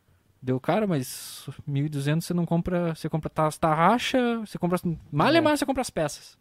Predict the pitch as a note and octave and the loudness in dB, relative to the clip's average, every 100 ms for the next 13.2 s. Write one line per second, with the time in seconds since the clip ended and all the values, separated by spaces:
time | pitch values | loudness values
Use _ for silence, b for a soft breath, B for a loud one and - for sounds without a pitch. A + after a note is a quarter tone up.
0 | _ A#2+ C#3 G#3+ G3 F#3+ G#3 - B2+ B2+ | _ -4 -2 -2 -2 -2 -6 -6 -6 -4
1 | C#3 - G3+ B2+ A2+ D#3 b b b - | -8 -4 -2 0 -4 -6 b b b -10
2 | D#3+ - B2 B2 A#2 B2+ B2 B2 A#2+ A#2+ | -10 -10 -10 -6 -8 -6 -6 -4 -4 -4
3 | B2 A#2+ A2+ A#2+ D#3+ G#3 B2 B2 B2+ C3 | -2 -2 -2 -2 -2 -4 -4 -6 -8 -6
4 | C#3 D#3+ - F#3+ F3+ F3 E3+ E3 D#3+ - | -6 -6 -6 -4 0 0 -2 -8 -14 -6
5 | E3 F#3 G#2+ G#2+ G#3 D4+ G4 G4 D4 A3+ | -4 -4 -6 -6 -4 -2 -2 -2 -4 -8
6 | A2+ - - C3 C3+ D#3+ D#3+ F3 D#3 D3+ | -12 -16 -12 -8 -6 -6 -4 -4 -2 -2
7 | F3 - D3+ D3+ D#3 D#3 D#3 D3+ E3 - | -2 -4 -4 -4 -4 -2 -2 0 -2 -2
8 | F3+ D#3+ - D#3 D#3+ - D3 F3+ D3 C3 | -4 -4 -6 -6 -6 -6 -4 -4 -6 -10
9 | A#2+ A2+ A2 C#3+ F#3+ - - C#3 C#3 C#3 | -10 -6 -4 -4 -6 -8 -6 -4 0 2
10 | C#3+ C#3+ D3 D#3 D#3 E3 E3 F#3 F3+ C#3 | 0 -2 -4 -2 -2 -2 0 0 0 -2
11 | D#3 D3+ - D3+ D3 D#3+ E3+ E3 D#3 D#3 | -6 -8 -6 -4 -4 -2 0 2 2 4
12 | C#3+ D#3 D#3 D#3 D3+ D3+ D#3+ D3 C#3 C3 | 4 4 2 0 -2 -2 -4 -2 -2 -4
13 | - | -8